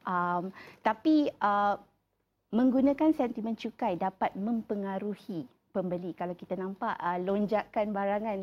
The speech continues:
masa, uh, cuti rehat cukai, uh, kepada, uh,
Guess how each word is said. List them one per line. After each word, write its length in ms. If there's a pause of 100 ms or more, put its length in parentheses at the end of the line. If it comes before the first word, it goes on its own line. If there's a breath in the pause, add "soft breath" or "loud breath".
(100)
masa, 560
uh, 240
cuti 320
rehat 240
cukai, 560 (400 loud breath)
uh, 240
kepada, 640
uh, 280